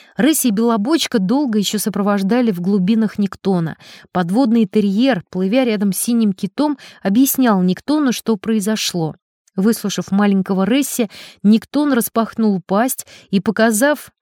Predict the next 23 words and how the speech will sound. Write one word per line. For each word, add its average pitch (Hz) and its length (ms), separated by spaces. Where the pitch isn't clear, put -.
все - 320
пластины 190 540
своих 196 360
усов, 285 460
проревел. 202 840
Рев 269 360
это 233 140
был 214 300
так 254 260
ужасен, 226 640
что - 220
во 202 140
все 254 240
стороны 294 540
брызнули 254 540
стаи 226 500
рыб. 202 340
Но 202 200
те, 330 240
кто - 220
был 226 280
на 196 240
дне, 202 440